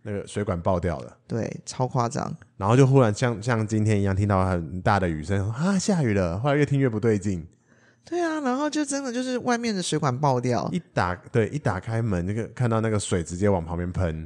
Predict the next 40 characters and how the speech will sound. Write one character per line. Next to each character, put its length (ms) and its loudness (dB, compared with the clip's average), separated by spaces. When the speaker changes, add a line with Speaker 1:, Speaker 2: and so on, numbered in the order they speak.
Speaker 2:
对 160 0
啊， 220 2
然 40 -4
后 120 2
而 20 4
且 120 2
还 120 4
就 160 -2
是 100 -2
一， 140 -6
慢 120 2
慢 160 2
的 80 0
漫 300 0
进 260 -2
来。 320 -2
Speaker 1:
我 60 -4
们 100 0
就 120 2
把 280 0
老 240 -2
老 160 0
的 80 -4
房 300 -4
东 180 -2
给 140 -6
召 220 -2
唤 180 -2
下 220 -6
来。 200 -14
Speaker 2:
对 220 0
啊， 360 -4
真 160 -10
的 140 -2
是， 460 -4
就 160 -4
是， 420 -4
嗯， 360 -10
对。 140 -6
Speaker 1:
从， 100 -6